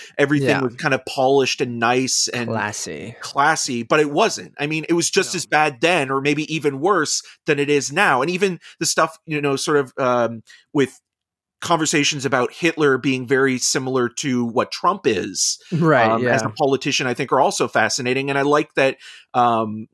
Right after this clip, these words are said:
Speaker 1: Mank kind of holds court as, as kind of the, the, the fool,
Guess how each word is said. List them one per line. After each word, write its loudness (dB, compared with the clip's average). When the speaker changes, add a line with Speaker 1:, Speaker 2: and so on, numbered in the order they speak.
Speaker 1:
Mank -2
kind 0
of -2
holds -2
court 0
as, 0
as 0
kind -2
of -2
the, -2
the, -2
the -4
fool, 2